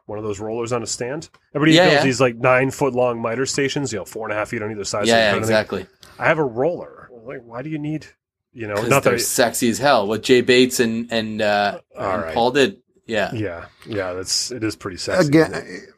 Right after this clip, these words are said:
Speaker 3: yeah,
Speaker 2: But it's
Speaker 3: I,
Speaker 2: also
Speaker 3: I agree.
Speaker 2: storage. It's all storage
Speaker 1: It's a,
Speaker 2: there, too.
Speaker 1: well, it's, but it's a lot of
Speaker 3: They're
Speaker 1: space, too.
Speaker 3: awesome.
Speaker 2: Yeah.
Speaker 3: They're amazing. But again, I just don't have, I don't use my miter saw enough to, you know,
Speaker 2: He,
Speaker 3: justify
Speaker 2: Jay uses
Speaker 3: creating
Speaker 2: that thing
Speaker 3: half of my
Speaker 2: exclusively.
Speaker 3: garage.
Speaker 1: Mm.
Speaker 3: So.
Speaker 2: Yeah.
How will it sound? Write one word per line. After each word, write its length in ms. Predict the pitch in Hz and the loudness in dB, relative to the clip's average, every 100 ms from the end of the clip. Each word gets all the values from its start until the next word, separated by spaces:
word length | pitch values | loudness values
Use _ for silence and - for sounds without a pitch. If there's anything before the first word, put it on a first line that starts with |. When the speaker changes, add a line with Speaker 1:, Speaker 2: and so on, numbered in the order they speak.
| _ | _
Speaker 3:
yeah, 160 | 175 165 | -10 -6
Speaker 2:
But 120 | 175 170 | -2 2
it's 80 | |
Speaker 3:
I, 40 | 160 | 4
Speaker 2:
also 120 | 175 | 6
Speaker 3:
I 40 | 143 | 4
agree. 100 | 147 127 143 170 | 6 6 6 4
Speaker 2:
storage. 120 | 180 - | 0 -8
It's 160 | 117 | -10
all 140 | 139 131 | -6 -6
storage 300 | - 151 156 | -4 -4 -4
Speaker 1:
It's 80 | |
a, 20 | 156 | -6
Speaker 2:
there, 100 | 196 | -8
too. 140 | 196 | -6
Speaker 1:
well, 160 | 226 185 | -6 -6
it's, 180 | 160 - _ | -12 -20 _
but 120 | 160 | -16
it's 100 | 175 | -12
a 60 | 202 | -10
lot 180 | 202 175 | -10 -4
of 60 | |
Speaker 3:
They're 140 | 113 139 | 2 4
Speaker 1:
space, 100 | - | 6
too. 60 | |
Speaker 3:
awesome. 480 | 127 151 147 175 180 | 6 4 4 -2 -4
Speaker 2:
Yeah. 100 | 131 101 _ | -10 -16 _
Speaker 3:
They're 160 | 131 | -2
amazing. 580 | 131 127 147 143 170 165 | 0 4 4 4 2 2
But 100 | 131 | 0
again, 320 | 123 123 135 | 2 4 4
I 120 | 123 113 | 2 0
just 240 | 120 - | -2 0
don't 240 | 120 117 | -2 0
have, 520 | 113 113 107 101 98 - | 0 4 4 0 -8 -4
I 240 | 110 113 113 _ _ | 0 0 -2 _ _
don't 200 | - 110 - | -4 -4 -4
use 240 | 113 117 | -2 0
my 220 | 110 104 101 | 2 2 2
miter 340 | 95 110 120 | 2 2 0
saw 300 | - 101 92 | 0 -2 0
enough 260 | 90 95 - | -2 -4 -4
to, 260 | 104 95 92 _ _ _ _ _ - _ | -2 -2 -4 _ _ _ _ _ -20 _
you 80 | 107 | -8
know, 80 | 90 | -4
Speaker 2:
He, 100 | 80 | 0
Speaker 3:
justify 520 | 110 - 104 104 98 | 0 0 2 2 2
Speaker 2:
Jay 200 | - 147 | 2 2
uses 140 | 165 165 | 2 4
Speaker 3:
creating 280 | 120 110 | 4 4
Speaker 2:
that 180 | 113 143 | 2 2
thing 300 | - 143 131 | 0 -4 0
Speaker 3:
half 300 | 127 120 123 | 4 4 6
of 100 | 131 | 4
my 180 | 165 120 | 4 4
Speaker 2:
exclusively. 80 | 98 | 4
Speaker 3:
garage. 720 | 107 101 113 92 85 85 - - _ _ | 2 4 4 4 0 -8 -14 -18 _ _
Speaker 1:
Mm. 80 | 104 | -18
Speaker 3:
So. 380 | 95 95 87 87 _ _ _ _ _ - | -10 -8 -8 -12 _ _ _ _ _ -12
Speaker 2:
Yeah. 220 | - | -10